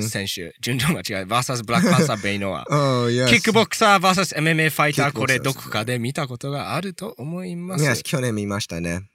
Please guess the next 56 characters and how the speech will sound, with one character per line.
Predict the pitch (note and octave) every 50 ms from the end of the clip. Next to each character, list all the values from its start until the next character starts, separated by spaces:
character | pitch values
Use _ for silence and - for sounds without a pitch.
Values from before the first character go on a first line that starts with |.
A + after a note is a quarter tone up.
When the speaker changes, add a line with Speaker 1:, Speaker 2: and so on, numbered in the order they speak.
| _
Speaker 2:
う | - G#2
ん。 | G2+ F#2+ F#2 - - - - - -
ま | C3 E3+ A3+ B3+ G3
あ、 |
一 | A2 B2+ D3 - -
ラ | B3
ウ | C#4 F4
ン | F4
ド、 | C#4+ - - - - - _ _ -
キ | - G3+
ッ | - _
ク | - F#3+
ボ | G3 F#3+
ク | -
シ | - F#3+
ン | F3+
グ | D3+
一 | D#3+ -
ラ | F#3
ウ | F3+
ン | E3+
ド、 | D#3
エ | G#2 C3 D#3
ム | D#3+ E3
エ |
ム | D#3+ E3
エ | D#3+
ー | D#3
で | C3+
や | B2 B2
っ | -
た | - - C3+
ら | C3 A#2+
よ | A#2+ A#2+ -
か | C3
っ | B2
た | - - G#2+ G2+
と | - -
思 | A2+ A2 A2+ B2+ A#2+ A2+
う。 | F#2
ま | F#2+ A#2 C#3+
だ | C#3+ A#2+
そ | G#2 - - A2+
う |
思 | G#2+ G#2+ G#2 G#2 G2+ G2+ G2+
う | F#2+
よ。 | F2+ E2 C#2+
Speaker 1:
う | C#2+
ん、 |
う | C#2+
ん、 | C#2 F2 F2+ F2+ F#2+ G2+ F2 F2 E2 F2 - _ _ _ _ _ - -
う | -
ん。 | F3 D3+ G#2+ F2 - - _ _ _ _
Speaker 2:
<clears throat> | _ _ _ _ _
ま | - B2 D#3 F3+ D3+
あ、 | G#2+ -